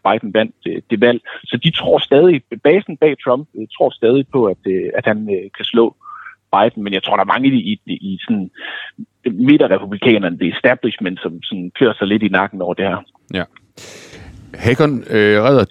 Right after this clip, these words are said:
Speaker 2: Joe, Joe Biden, det er jo, det er jo sådan lidt, det er ikke lige så dramatisk. Der er ikke nogen, øh, retssag, og der er ikke, øh, helikopter,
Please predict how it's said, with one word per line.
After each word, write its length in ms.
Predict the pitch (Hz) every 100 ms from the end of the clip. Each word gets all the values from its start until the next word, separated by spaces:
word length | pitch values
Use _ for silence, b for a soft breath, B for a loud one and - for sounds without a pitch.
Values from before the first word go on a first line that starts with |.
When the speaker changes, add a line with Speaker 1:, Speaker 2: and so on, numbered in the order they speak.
| -
Speaker 2:
Joe, 140 | 131 - -
Joe 80 | 131
Biden, 360 | 117 165 190
det 100 | 151
er 40 | 175
jo, 120 | 156 -
det 100 | -
er 60 | 165
jo 40 |
sådan 100 | 156
lidt, 240 | 156 - -
det 80 | 135
er 40 |
ikke 120 | 180 170
lige 80 |
så 120 | 127 113
dramatisk. 640 | 95 143 113 - - -
Der 60 | 120
er 100 | 110
ikke 160 | 123
nogen, 260 | 151 139 123 92
øh, 340 | 80 76 69 71
retssag, 680 | 90 123 - 117 98 76
og 80 | 78
der 80 | 92
er 80 | 82
ikke, 380 | 92 113 95 82
øh, 140 | 78
helikopter, 480 | 80 - 82 -